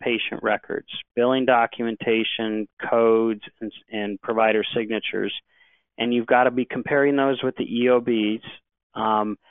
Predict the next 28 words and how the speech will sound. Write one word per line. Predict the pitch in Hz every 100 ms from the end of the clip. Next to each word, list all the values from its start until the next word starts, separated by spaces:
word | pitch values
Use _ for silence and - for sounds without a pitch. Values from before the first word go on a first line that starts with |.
| _ _ _ -
so | 120
that | 120 -
you | 135
make | 127 139 143 - -
sure, | 165 156 135 131 - _ _
you | 123
know, | 113
hey, | 165 151 104 - _ _ _ _ _ _ _
are | 127 151
my | 170 165
doctors, | 147 139 156 - 120 113 123 - - - _ _ _ _ _ _ _
you | 123
know, | 107
getting | 120 139 151
lazy? | 170 202 123 104 - _ _ _ _ _
All | 107
right. | 113 131 -
Or | 147 147 - _ _ _ 131
do | 139
I | 139 135
have | 135 131
an, | 123 123 -
uh, | 120 113 110 - -
inexperienced | 151 147 - 143 139 139 135 131 - - 113
biller | 175 190 107 - - _ _ _
who's | 131 127 131
improperly | 139 131 135 139 143 131 127 -
coding | 151 175 123